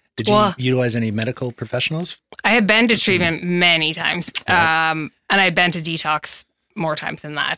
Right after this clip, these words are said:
Speaker 1: Right.
Speaker 2: Detox, you know, uh, I'd never been to the, our recovery center here, but, um, it wasn't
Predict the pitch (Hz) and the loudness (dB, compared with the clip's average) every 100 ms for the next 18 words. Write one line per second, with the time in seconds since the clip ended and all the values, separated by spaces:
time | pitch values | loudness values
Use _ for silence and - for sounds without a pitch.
0 | - 104 214 208 175 170 - - - _ | -6 -2 0 2 2 0 -4 -8 -10 _
1 | _ _ _ 208 160 151 160 - - 190 | _ _ _ -10 -6 -6 -6 -10 -4 0
2 | 175 - - 208 226 240 240 226 214 190 | 0 -2 0 2 4 6 6 4 2 2
3 | 185 170 180 170 165 170 175 170 170 165 | 2 4 4 4 2 0 0 -2 -4 -6
4 | 170 165 160 - - - - _ _ 170 | -6 -6 -6 -6 -8 -16 -18 _ _ 0
5 | 156 147 - 185 - _ - 190 175 160 | 2 0 -2 -6 -10 _ -2 0 2 0
6 | 151 143 - - - | -2 -10 -4 -2 0